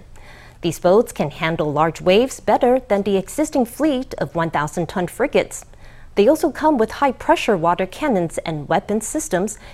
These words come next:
enhancing their close combat capabilities. On Thursday's handover ceremony, the Coast Guard said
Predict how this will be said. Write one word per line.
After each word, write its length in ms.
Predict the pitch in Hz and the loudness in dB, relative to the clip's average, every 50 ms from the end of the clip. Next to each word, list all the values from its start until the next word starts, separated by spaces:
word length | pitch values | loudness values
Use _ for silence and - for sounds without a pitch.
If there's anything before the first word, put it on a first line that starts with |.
| - - | -6 -4
enhancing 680 | - 175 151 - - 175 165 175 - - 208 214 220 | -4 -4 -4 -4 -4 -2 -2 -2 -2 -2 0 0 0
their 160 | - 170 120 - | -2 -4 -6 -6
close 340 | - - - 175 190 185 | -8 -2 0 0 0 0
combat 520 | - - - 208 202 196 - 165 208 - - | -4 -4 -4 -4 0 2 2 2 2 -2 -6
capabilities. 840 | - 180 - 147 151 - - 160 202 254 - 185 - - - - - - - - - - - - - - | -8 -6 -4 -4 -4 0 0 2 2 2 2 0 -4 -4 -12 -16 -18 -18 -20 -20 -20 -20 -20 -20 -10 -6
On 120 | - 175 156 | -4 -4 -4
Thursday's 540 | - - 269 339 349 - - 214 208 - | 0 2 2 2 2 2 0 0 0 -2
handover 500 | - - 254 285 349 311 247 190 160 170 | -6 -6 -2 0 0 2 2 2 0 0
ceremony, 560 | - - 180 165 165 165 165 175 196 220 277 294 - - - - - - - | -2 0 0 0 0 0 -2 0 0 0 -2 -4 -6 -14 -20 -20 -20 -12 -8
the 80 | - 143 | -8 -6
Coast 300 | - - 175 165 - - | -2 -2 -2 -2 0 0
Guard 220 | 170 160 190 - | 2 2 2 2
said 340 | - - 185 196 233 269 | 2 4 4 4 4 2